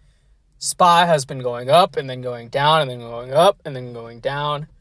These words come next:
Um, there's a lot of sector rotation going on. Um, the same sectors are rotating. Um, it's kind of, it's a roller coaster, let's just say that. And, uh, yeah, so there's a lot of things to talk about.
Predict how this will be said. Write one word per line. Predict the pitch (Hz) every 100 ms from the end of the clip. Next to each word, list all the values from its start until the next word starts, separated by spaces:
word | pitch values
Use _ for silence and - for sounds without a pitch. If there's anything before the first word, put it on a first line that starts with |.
| - _ _ -
Um, | 127 120 117
there's | 123 127
a | 120
lot | 139 170
of | 180
sector | - 156 - 160
rotation | 147 139 156 147 156
going | 147 147 151
on. | 147 147 151 170 _ _ _ -
Um, | 127 120 120
the | 120
same | - 160 156
sectors | 139 156 135 151 147
are | - 127
rotating. | 123 160 180 190 180 180 185 180 _
Um, | 127 131 123
it's | 131
kind | - 175 156
of, | 139 - _ _ _ _ _ _ _ _ _ _ _ _ _ _ _ _ _ _ -
it's | 226 233
a |
roller | 185 170 151
coaster, | 135 151 135 135
let's | 135 135
just | 131
say | 143 131
that. | 127 127 127 - _ _ _ _ _ _ _ _ _ _ -
And, | 147 143 143 139 139 139
uh, |
yeah, | 151 240
so | 151 156
there's | 175 196
a |
lot | 170 180 185
of | 170
things | - - 156 139
to |
talk | 147 165
about. | - 170 165 - - -